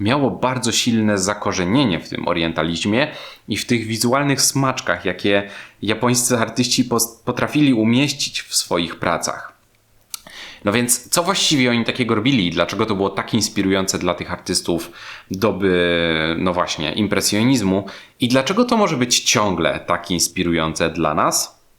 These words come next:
Popatrzmy po prostu na to, co zrobili.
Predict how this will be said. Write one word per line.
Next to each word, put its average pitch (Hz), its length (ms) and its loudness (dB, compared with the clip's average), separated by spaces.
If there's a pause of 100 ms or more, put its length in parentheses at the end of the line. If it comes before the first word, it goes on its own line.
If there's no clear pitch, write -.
(960)
Popatrzmy 110 560 2
po 101 140 -2
prostu 90 380 0
na 82 180 2
to, 110 380 -2
co - 140 -2
zrobili. 98 560 0